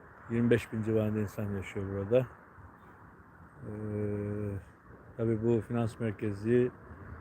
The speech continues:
açıldığı takdirde burasını çok etkileyecek. İnsanlar daha çok yüksek katlı binalarımız olsun, bir dairemiz iki daire,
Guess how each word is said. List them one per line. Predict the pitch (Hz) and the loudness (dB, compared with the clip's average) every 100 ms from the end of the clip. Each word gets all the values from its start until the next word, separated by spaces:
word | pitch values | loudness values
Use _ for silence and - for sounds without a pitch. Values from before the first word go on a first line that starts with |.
| - - | -12 -6
açıldığı | 110 - 113 113 | -4 -2 2 2
takdirde | 113 110 98 104 101 117 123 117 - - - | 2 0 -4 -6 4 6 6 4 -10 -16 -6
burasını | 117 101 - 127 | 0 0 0 -6
çok | 123 117 | -4 -4
etkileyecek. | 110 - 107 101 101 117 - - - - - - - - - - - - - - - 127 | -6 -2 0 2 2 0 -2 -18 -18 -20 -18 -18 -18 -20 -20 -20 -20 -20 -20 -20 -12 -6
İnsanlar | 117 123 120 127 117 | -2 0 4 4 6
daha | 117 | 6
çok | 110 120 | 4 -2
yüksek | 110 - 120 | -4 -6 -6
katlı | - 107 113 | -4 -4 0
binalarımız | 113 113 110 113 107 | 2 4 4 4 2
olsun, | 104 92 131 120 - - - - | 0 0 -6 -8 -12 -20 -10 -2
bir | 113 | 4
dairemiz | 113 107 110 107 | 4 4 2 2
iki | 107 113 | -2 0
daire, | 110 107 104 104 | 4 6 4 2